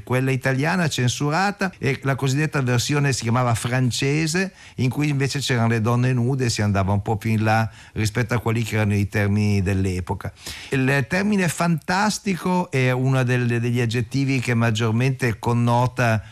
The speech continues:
il, eh, il cinema italiano popolare degli anni sessanta, cioè la fantasia era veramente al potere, insomma, eh, elementi soprannaturali apparivano un po' dappertutto, nell'horror, addirittura nel western, ci sono dei, dei western fantascientifici e c'è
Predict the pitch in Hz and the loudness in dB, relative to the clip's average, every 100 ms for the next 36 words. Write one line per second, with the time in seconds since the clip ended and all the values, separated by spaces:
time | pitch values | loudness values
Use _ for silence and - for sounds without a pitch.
0 | - - 123 120 120 117 113 110 107 107 | -16 -4 -2 0 2 2 2 2 2 2
1 | 110 101 127 127 120 120 120 117 107 107 | 0 0 0 0 0 0 2 0 0 -2
2 | 117 117 117 110 104 104 104 101 104 - | 0 2 2 0 0 2 2 0 0 0
3 | 98 90 95 104 113 107 107 117 110 113 | 0 -2 -2 -2 0 0 0 0 0 0
4 | 131 135 127 104 98 95 101 104 95 104 | 0 0 2 2 0 0 0 -2 -2 -2
5 | 95 104 98 95 95 - 98 95 92 - | -2 0 0 0 -2 -2 -2 -2 -2 -8
6 | - - - 107 113 117 127 123 123 131 | -18 -14 -2 0 2 2 0 0 0 -2
7 | 117 120 120 117 113 123 123 139 131 113 | -2 0 2 0 0 0 2 2 0 0
8 | 107 110 110 110 107 107 107 104 107 101 | 0 0 2 2 0 0 0 0 -2 -2
9 | 113 104 92 101 98 101 101 117 123 127 | -2 -2 -2 0 2 2 2 2 2 0
10 | 131 143 196 165 120 123 143 95 - 101 | 0 -2 0 0 0 0 0 -2 0 -2
11 | 104 110 107 107 101 - - - - 95 | -2 -2 0 2 0 -4 -16 -18 -4 0
12 | 117 113 127 120 117 107 113 107 113 - | 2 2 2 2 0 0 -2 0 0 0
13 | 110 - 143 170 160 143 151 147 127 - | -2 0 -2 0 -2 -2 -2 -4 -6 -14
14 | - 110 123 120 | -4 -2 2 0